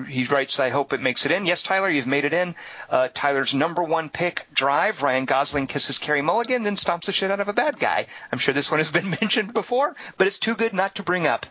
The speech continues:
Absolutely right, Tyler. Tyler's number two pick, uh, here we go, Kelly Wand, Speed.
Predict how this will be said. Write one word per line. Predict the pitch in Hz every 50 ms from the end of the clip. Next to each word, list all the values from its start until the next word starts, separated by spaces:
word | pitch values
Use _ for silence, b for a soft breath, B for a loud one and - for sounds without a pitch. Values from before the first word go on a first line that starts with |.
| - _ -
Absolutely | 127 123 - - - 139 143 135 110
right, | 107 110 117 -
Tyler. | - - - 139 143 147 - _ _ B B B B B B B -
Tyler's | - 139 139 139 139 - 160
number | 147 147 139 143
two | - - - 196 214 208
pick, | - - 226 285 - - - - _ -
uh, | 175 202 -
here | - - 135 143
we | 165 185
go, | 220 269 277
Kelly | - 196 175 156
Wand, | 139 143 165 190 190 - _
Speed. | - - - - - 226 208 185 147 127 120 - -